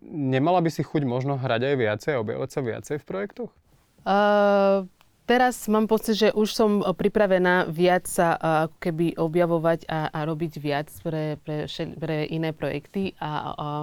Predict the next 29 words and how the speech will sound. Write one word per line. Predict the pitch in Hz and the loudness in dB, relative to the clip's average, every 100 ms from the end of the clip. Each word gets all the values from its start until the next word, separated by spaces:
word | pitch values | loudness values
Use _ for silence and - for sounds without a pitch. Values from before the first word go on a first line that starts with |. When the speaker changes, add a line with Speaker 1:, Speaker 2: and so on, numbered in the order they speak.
| 151 143 | -8 -8
Speaker 2:
a, | 143 | -8
a | 143 139 | -8 -8
možno | 143 143 | -8 -10
seriály | 147 160 156 156 147 | -8 -6 -4 -4 -4
a | 139 | -6
filmy. | - 151 165 196 208 | -6 -4 -2 -4 -6
Eh, | - - - _ 147 151 151 147 | -16 -20 -20 _ -2 0 -2 -4
pretože | 160 160 156 170 | -8 -8 -4 -2
ja | 165 | -2
som, | 165 - 170 165 165 151 | -2 -4 -4 -4 -6 -8
mm, | - 151 156 - _ - _ - | -10 -8 -8 -12 _ -20 _ -6
toto | 165 175 | -2 -2
obdobie | 147 156 151 160 160 156 | -2 -2 -2 -2 -2 -2
mala | 156 156 156 156 151 151 147 _ _ _ _ _ - | -4 -2 0 0 0 -4 -10 _ _ _ _ _ -10
veľmi | 156 165 165 | -4 -2 -2
hektické | 151 135 160 - 156 | -4 -6 -12 -8 -8
tým, | - 156 | -6 -8
že | 147 | -8
som | - | -8
mala | 156 156 156 151 | -6 -2 -4 -4
aj | 151 | -10
tú | - | -10
tanečnú | 160 151 - 156 | -8 -8 -8 -10
školu, | - 156 | -10 -8
takže | 143 143 | -8 -8
mám | 147 147 | -8 -8
tú | 147 | -8
tanečnú | 151 151 - | -8 -8 -8
školu, | 151 - 160 156 151 | -14 -8 -4 -2 -4